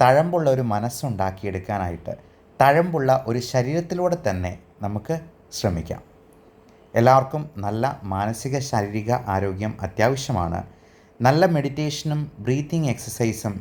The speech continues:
നമ്മളൊരു ശീലമാക്കണം. രാവിലെ എണീക്കുമ്പോൾ തന്നെ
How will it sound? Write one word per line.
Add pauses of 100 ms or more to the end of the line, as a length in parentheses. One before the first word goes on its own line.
(140)
നമ്മളൊരു (100)
ശീലമാക്കണം. (520)
രാവിലെ
എണീക്കുമ്പോൾ (120)
തന്നെ